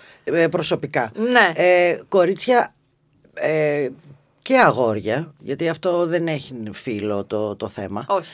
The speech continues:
Speaker 2: απλά οι
Speaker 1: Ε,
Speaker 2: γυναίκες είναι λίγο πιο επιρρεπείς
Speaker 1: ε,
Speaker 2: σε αυτό,
Speaker 1: α,
Speaker 2: λόγω
Speaker 1: α,
Speaker 2: ορμονών.
Speaker 1: ακριβώς. Ε, θα μιλήσουμε, εντάξει,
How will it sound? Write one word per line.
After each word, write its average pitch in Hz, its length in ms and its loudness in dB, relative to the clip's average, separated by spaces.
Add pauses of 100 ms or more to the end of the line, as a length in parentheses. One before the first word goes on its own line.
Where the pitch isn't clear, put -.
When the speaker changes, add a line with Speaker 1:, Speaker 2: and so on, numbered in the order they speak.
(140)
Speaker 2:
απλά 247 200 -4
οι 240 40 2
Speaker 1:
Ε, - 60 6
Speaker 2:
γυναίκες 240 340 0
είναι 240 100 -6
λίγο 226 160 2
πιο 233 140 -2
επιρρεπείς 202 420 0
Speaker 1:
ε, 220 40 0
Speaker 2:
σε 214 140 -6
αυτό, - 200 -4
Speaker 1:
α, 180 140 4
Speaker 2:
λόγω 233 140 6
Speaker 1:
α, 233 100 8
Speaker 2:
ορμονών. 202 520 2
Speaker 1:
ακριβώς. 139 760 -2
Ε, 139 760 0
θα 139 200 -6
μιλήσουμε, 214 680 -4 (160)
εντάξει, - 600 -10